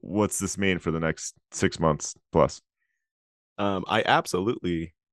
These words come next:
Speaker 2: believe the, the shift to dollar stores. Be-, and if for no other reason,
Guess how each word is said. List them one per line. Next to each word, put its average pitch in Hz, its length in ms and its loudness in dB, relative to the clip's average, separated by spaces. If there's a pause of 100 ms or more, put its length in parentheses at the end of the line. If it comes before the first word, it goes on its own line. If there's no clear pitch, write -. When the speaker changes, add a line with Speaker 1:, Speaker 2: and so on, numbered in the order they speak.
(560)
Speaker 2:
believe 101 500 4
the, 80 320 0
the 80 120 -6
shift - 340 -4
to 73 340 -6 (160)
dollar 71 280 -4
stores. - 460 -12 (1120)
Be-, 101 160 -6 (140)
and 90 320 -2
if 95 140 0
for - 160 2
no 113 200 6
other 90 140 2
reason, 90 400 -2